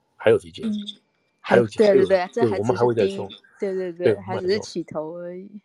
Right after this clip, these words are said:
Speaker 1: 对，还是起头而已。好了，那些，
Speaker 2: 嗯。
Speaker 1: 好了，那这个事情，好，我们先，我们先把这DeSantis，DeSantis他这个背后的这个事情再先说一遍。好了，他不是这样蛮干的哦，他不是这么想到就干，因为美国这不管哪个州了，他还是有个法理的单位在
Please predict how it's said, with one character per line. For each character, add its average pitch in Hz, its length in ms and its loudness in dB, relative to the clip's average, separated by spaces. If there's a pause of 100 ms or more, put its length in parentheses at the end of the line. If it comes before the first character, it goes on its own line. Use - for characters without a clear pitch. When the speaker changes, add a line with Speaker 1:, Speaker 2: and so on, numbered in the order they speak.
Speaker 1:
对， 101 180 2
还 110 140 -6
是 113 80 -4
起 107 160 -10
头 95 120 -2
而 92 180 -4
已。 - 80 -14
好 - 80 4
了， 127 100 6
那 156 140 4
些， 135 140 0
Speaker 2:
嗯。 113 160 -4
Speaker 1:
好 101 80 -2
了， 101 160 2
那 139 100 2
这 208 140 6
个 151 100 0
事 135 140 -4
情， 123 100 -8
好， 113 220 -2
我 101 160 -4
们 120 180 -12
先， 139 320 -2
我 - 80 -8
们 113 100 -6
先 147 120 2
把 104 120 -4
这 101 80 -12
DeSantis，DeSantis 113 1080 -4
他 113 160 -2
这 113 120 -6
个 95 280 -2 (120)
背 127 140 4
后 107 120 -4
的 95 80 -10
这 90 60 -12
个 95 60 -8
事 95 100 -14
情 90 80 -12
再 90 100 -16
先 95 200 -10
说 95 180 -4
一 98 60 -8
遍。 98 120 -4 (320)
好 - 80 6
了， 120 140 6
他 - 80 0
不 160 120 -2
是 180 120 2
这 170 100 4
样 143 100 2
蛮 98 180 -4
干 127 180 4
的 104 80 -8
哦， 95 100 -12
他 117 100 -2
不 127 120 -10
是 120 120 -6
这 117 120 -2
么 113 160 -8
想 95 200 -4
到 104 80 0
就 101 120 -6
干， 104 120 2
因 131 80 2
为 143 80 6
美 101 120 -2
国 107 120 -4 (340)
这 - 120 -8 (100)
不 - 80 -10
管 98 140 2
哪 - 120 -10
个 101 80 2
州 110 140 2
了， 101 100 2
他 131 100 0
还 110 160 2
是 113 100 -2
有 101 80 0
个 104 80 -4
法 - 220 -8
理 104 140 -12
的 - 100 -20
单 98 180 -2
位 92 120 -4
在 92 200 -2